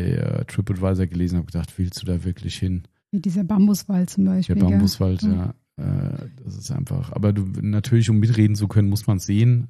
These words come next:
Speaker 1: ähm, find ich. Aber da hab ich echt Angst davor, weil das, was man da,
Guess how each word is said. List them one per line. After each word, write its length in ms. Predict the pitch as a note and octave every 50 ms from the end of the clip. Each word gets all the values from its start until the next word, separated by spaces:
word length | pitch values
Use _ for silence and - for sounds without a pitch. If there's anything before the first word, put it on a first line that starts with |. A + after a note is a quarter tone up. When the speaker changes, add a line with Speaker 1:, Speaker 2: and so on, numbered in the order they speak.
| - -
Speaker 1:
ähm, 500 | F#2+ G2 G2 G2+ G2+ G2+ G2+ G2+ - - _
find 280 | _ - - G#2+ G2+ F#2
ich. 260 | F#2+ A2+ A#2+ - - - _ _ -
Aber 540 | F#2 F#2 F#2+ F#2+ F#2+ F#2 F#2 F#2 F2+ - _ _ _ _ - - F2+
da 140 | - F#2+ F2+
hab 80 | F2+ F2
ich 100 | F2 -
echt 180 | D#2+ F2+ -
Angst 220 | - - F2+ - -
davor, 380 | F2+ - - E2 E2+ E2+ F2
weil 120 | - F2+ F2+
das, 240 | E2 F#2+ F2+ -
was 180 | - F2+ - -
man 100 | F#2 F2+
da, 320 | E2 F#2+ F#2 F#2+ F#2+ F2